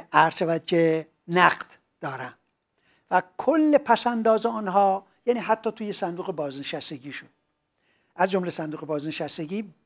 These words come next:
بیش از چهار ماه درآمد آنها نیستن. یعنی واقعاً میزان پسندازشون فوق‌العاده پایینه. پسنداز جوانان منفی است، یعنی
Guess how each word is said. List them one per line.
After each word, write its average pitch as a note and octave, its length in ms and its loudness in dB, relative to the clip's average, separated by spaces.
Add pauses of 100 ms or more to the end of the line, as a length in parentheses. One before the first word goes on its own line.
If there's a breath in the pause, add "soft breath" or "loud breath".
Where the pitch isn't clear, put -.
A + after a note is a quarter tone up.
(340 soft breath)
بیش A#3+ 260 -4
از E3 280 -4
چهار A#3 440 0
ماه G#3 300 -10
درآمد D3+ 400 -8
آنها D3 480 -16 (320)
نیستن. - 480 -8 (680)
یعنی B3+ 140 -6
واقعاً A#3+ 520 -6 (200)
میزان E3 320 -8
پسندازشون E3+ 800 -10
فوق‌العاده E3 580 -6
پایینه. B2 460 -18 (880 soft breath)
پسنداز F#3 520 4
جوانان F3+ 720 2 (180)
منفی D#3+ 640 0
است، - 300 -10 (640)
یعنی E3+ 260 -8